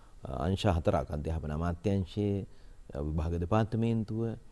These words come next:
ජාතික අධ්‍යාපන ආයතනය මේ සියල්ලම එකතු වෙලා, අ, වැඩ කොටස් බෙදාගෙන කණ්ඩායම් සකස් වෙලා ඒ යන වැඩ පිළිවෙල තියෙනවා. ඊළඟට පළාත්,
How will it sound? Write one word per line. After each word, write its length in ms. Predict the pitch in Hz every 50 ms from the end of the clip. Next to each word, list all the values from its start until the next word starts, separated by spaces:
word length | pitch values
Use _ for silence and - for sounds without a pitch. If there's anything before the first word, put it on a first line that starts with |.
| - - - - - - - 82 82
ජාතික 280 | 90 82 78 - 82
අධ්‍යාපන 460 | 80 80 80 87 90 87 92 95 101
ආයතනය 440 | 104 104 110 117 110 - 117 120 120 117
මේ 180 | 113 107 101 101
සියල්ලම 420 | 101 - 107 104 107 107 107 104
එකතු 260 | 101 98 - - -
වෙලා, 280 | 110 110 110 117 - 202 - - - - - - - -
අ, 100 | - 95 98 98 98 98
වැඩ 200 | 98 98 101 104
කොටස් 300 | 101 104 98 101 95 - -
බෙදාගෙන 480 | 101 92 95 95 98 101 117 127 135
කණ්ඩායම් 480 | 135 - 104 98 98 98 101 101 98 101 95
සකස් 280 | - - 95 90 - -
වෙලා 180 | 117 117 127 113
ඒ 160 | 107 107 101
යන 100 | 95 101
වැඩ 220 | 101 95 90 -
පිළිවෙල 220 | - 98 87 - -
තියෙනවා. 220 | 107 107 143 147
ඊළඟට 320 | 135 123 117 117 120 113 -
පළාත්, 280 | 117 110 110 113 113